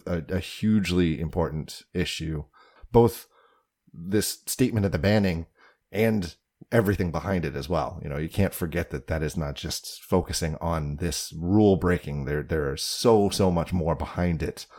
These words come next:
And if it's not something that you're super in the know of, this is a great time to, uh, go out and find people to have discussions with and educate yourself and see what's going on in the world around you.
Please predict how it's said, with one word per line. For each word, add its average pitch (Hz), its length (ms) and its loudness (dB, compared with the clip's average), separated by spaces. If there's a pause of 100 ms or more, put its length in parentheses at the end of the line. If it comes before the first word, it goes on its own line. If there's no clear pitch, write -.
(420)
And 90 220 -2
if 85 140 -4
it's 95 160 -2
not 117 180 2
something 87 320 2
that 80 160 -2
you're 80 220 0
super 101 340 -2
in 85 100 -2
the 78 60 -2
know 80 240 0
of, 73 300 -6 (560)
this 113 100 0
is 104 140 0
a 104 40 2
great 98 320 2
time 87 360 2
to, 80 460 -2 (540)
uh, 85 180 -4
go 92 260 4
out 82 180 4
and 90 100 -2
find 85 320 0
people 90 280 -4
to 87 120 -6
have 82 160 -6
discussions 80 460 0
with 82 160 -2
and 78 100 -6
educate 82 380 -4
yourself 82 380 -2
and 80 100 -4
see - 160 -6
what's 78 160 -4
going 82 240 0
on 87 120 4
in 85 40 2
the 85 60 0
world 76 220 0
around 78 280 -2
you. - 140 -12